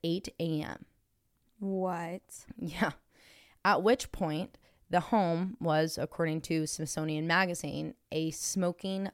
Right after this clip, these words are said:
Speaker 1: pile of ashes. George, Jenny, and their surviving children mourned the presumed loss of Maurice, Martha, Louis, Jenny, and Betty because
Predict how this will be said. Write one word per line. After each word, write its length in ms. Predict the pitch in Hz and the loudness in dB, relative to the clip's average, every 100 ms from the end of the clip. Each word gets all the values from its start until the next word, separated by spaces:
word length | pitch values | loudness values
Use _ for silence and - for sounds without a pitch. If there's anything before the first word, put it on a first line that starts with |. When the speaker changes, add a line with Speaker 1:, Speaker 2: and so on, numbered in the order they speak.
| _ | _
Speaker 1:
pile 420 | - 156 151 151 - | -4 -2 0 -2 -4
of 160 | 143 - | -6 -4
ashes. 680 | - - - - - - - - | -4 -4 -6 -8 -8 -12 -14 0
George, 520 | 196 208 233 247 226 | 6 8 8 6 2
Jenny, 400 | 175 180 180 185 | 2 4 4 2
and 100 | 165 | 2
their 80 | 170 | 0
surviving 520 | - 170 165 165 185 | -2 2 4 4 2
children 500 | 165 156 156 156 160 | 0 0 0 0 0
mourned 520 | 165 160 165 180 202 - - 165 | 0 0 0 0 -2 -6 -14 -4
the 120 | 170 | -2
presumed 580 | 170 - 180 170 202 208 | 0 -2 0 2 2 0
loss 520 | 165 160 156 156 - | 2 4 4 2 -2
of 160 | - 170 | -2 -2
Maurice, 560 | 165 156 156 156 - 165 | 0 0 0 0 -4 -2
Martha, 640 | 160 151 151 - 151 151 | -2 0 -2 0 0 0
Louis, 580 | - 160 151 151 151 - - 147 | -4 -2 0 0 -2 -6 -10 -6
Jenny, 420 | 160 151 151 147 | -2 0 0 -2
and 140 | 156 | -4
Betty 420 | 147 151 80 - - | -2 -2 -2 -6 -4
because 460 | 190 208 180 175 | 0 6 6 4